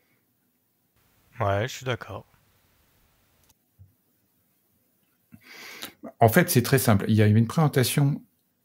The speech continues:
Speaker 2: une excellente présentation de, de Tiffen, que tout le monde connaît ici, je pense, qui est, qui est maintenant chez Synactive, et qui disait, voilà, si vous voulez que votre projet de sécurité, euh, il avance, il faut absolument qu'il y ait une seule personne.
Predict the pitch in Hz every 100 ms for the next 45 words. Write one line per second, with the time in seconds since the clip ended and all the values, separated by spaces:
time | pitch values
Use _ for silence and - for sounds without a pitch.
0 | - 113 - - 135 127 - 113 101 110
1 | - 120 95 87 87 - 107 - 120 107
2 | 92 90 85 - 101 95 92 95 95 -
3 | 120 - 110 - 87 82 80 90 - -
4 | - - - - - _ - 90 90 101
5 | - 95 98 85 - 147 123 - - -
6 | _ - 104 104 90 95 113 98 87 85
7 | 110 104 107 113 110 90 95 - 107 98
8 | 107 104 87 - 92 - 98 95 104 101
9 | 92 78 78 78 85 90 113 120 - _
10 | _ _ _ _ 120 107 104 - 113 101
11 | 110 110 95 - 113 107 - 98 - 92
12 | - 85 80